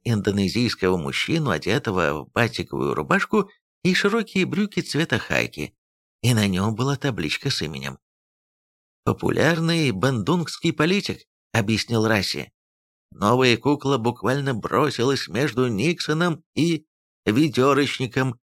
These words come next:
и решительно подняла руку. «Остановитесь!» крикнула она.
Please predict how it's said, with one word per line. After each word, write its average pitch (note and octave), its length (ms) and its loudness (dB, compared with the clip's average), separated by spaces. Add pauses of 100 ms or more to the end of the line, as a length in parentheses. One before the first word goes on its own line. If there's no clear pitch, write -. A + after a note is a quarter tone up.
(160)
и G3+ 120 4
решительно E3 640 0
подняла D3 480 2
руку. F2+ 440 -4 (720)
«Остановитесь!» D#3+ 1200 0 (380)
крикнула G2+ 560 2
она. D2+ 300 -6